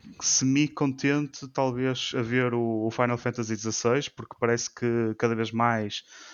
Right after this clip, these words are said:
é um R P G, um action R P G, eh, cheio de combos e, pronto, aquilo é luzinhas e brilhinhos para o ecrã, mas, pronto, pode ser que também a jogabilidade seja boa, como já foi com o último remake que eles fizeram,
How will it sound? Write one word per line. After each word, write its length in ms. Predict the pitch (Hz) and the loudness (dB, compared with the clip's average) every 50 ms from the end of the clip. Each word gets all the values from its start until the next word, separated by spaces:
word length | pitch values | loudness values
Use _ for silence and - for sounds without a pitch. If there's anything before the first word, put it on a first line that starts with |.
| - _ _ - | -20 _ _ 8
é 240 | 131 131 127 120 | 10 10 12 10
um 200 | 117 117 117 117 | 10 8 6 6
R 100 | 117 117 113 | 4 4 4
P 120 | - 117 107 | 2 -2 -2
G, 280 | 107 104 107 107 104 | -2 -2 0 0 0
um 100 | 104 110 | 4 4
action 320 | 113 110 107 - - 117 104 101 | 6 4 4 2 0 -2 -2 -2
R 100 | 101 95 | -4 -4
P 180 | - 104 101 92 | -4 -6 -8 -6
G, 340 | - - 101 107 123 139 139 _ - | -6 -6 -4 -4 -4 -6 -8 _ -8
eh, 540 | - 101 101 101 101 98 98 95 95 95 95 95 | -4 -2 0 0 2 2 0 0 0 -2 -2 -4
cheio 560 | - - - - - - 123 120 117 113 107 | -4 -2 -2 -2 0 0 0 0 0 -2 -4
de 60 | 107 | -6
combos 680 | - - - 107 113 117 120 123 127 127 131 127 - - - | -8 -4 -2 0 0 0 0 -2 -2 -4 -4 -6 -8 -8 -6
e, 440 | 110 107 107 104 101 101 98 98 98 - | -4 -4 -2 -2 -2 -4 -4 -6 -6 -8
pronto, 340 | - 101 90 90 90 - 95 | -8 -8 -8 -8 -10 -8 -8
aquilo 340 | 92 92 92 - 110 101 104 101 | -6 -6 -6 -4 -2 0 2 2
é 460 | 98 101 101 98 98 98 98 98 - _ - - - - - - - - _ - | 4 4 4 4 2 2 0 0 -4 _ -12 -20 -20 -20 -20 -20 -20 -18 _ -2
luzinhas 580 | 110 120 117 107 110 120 123 123 120 113 107 110 | 0 0 2 2 2 2 2 2 2 0 0 0
e 80 | 117 | 0
brilhinhos 600 | 110 110 110 110 113 110 113 113 110 110 107 - - | 0 0 0 0 0 2 2 0 -2 -2 -6 -8 -6
para 200 | - 113 113 110 | -2 0 0 2
o 80 | 110 110 | 2 2
ecrã, 600 | 110 - - 117 120 123 127 131 135 127 123 123 - | 0 0 0 2 4 4 4 2 0 -2 -4 -6 -8
mas, 420 | 113 107 107 107 107 104 104 101 - | -6 -4 -2 0 0 -2 -4 -6 -10
pronto, 240 | _ - 85 87 | _ -16 -18 -10
pode 200 | - 98 98 - | -6 -6 -6 -6
ser 160 | - 104 104 - | -6 -6 -8 -6
que 200 | - 107 104 101 | -4 -4 -4 -4
também 360 | - 110 107 110 110 107 107 | -2 -2 -2 0 0 -2 -2
a 40 | 107 | -2
jogabilidade 640 | 104 107 107 107 107 110 110 107 113 113 110 - | -2 -2 -2 0 0 2 4 4 4 4 4 2
seja 360 | - - - 110 101 101 110 | -2 -2 -2 -2 -2 -2 -4
boa, 280 | 101 107 117 127 131 131 | -2 -2 -2 -2 -4 -6
como 240 | - - 107 107 101 | -6 -8 -8 -6 -4
já 160 | 104 104 101 | -4 -4 -4
foi 280 | - - 110 104 104 | -4 -6 -6 -6 -6
com 160 | - - 98 95 | -8 -10 -12 -12
o 500 | 95 95 92 95 98 101 98 95 98 104 | -10 -10 -10 -8 -8 -8 -8 -8 -8 -8
último 260 | 107 - - 107 101 | -10 -8 -8 -10 -10
remake 380 | 98 - 110 104 104 104 104 - | -8 -8 -6 -4 -4 -4 -6 -6
que 60 | - | -10
eles 100 | 98 - | -14 -14
fizeram, 420 | - 98 92 101 107 107 101 95 | -14 -12 -8 -6 -6 -6 -6 -8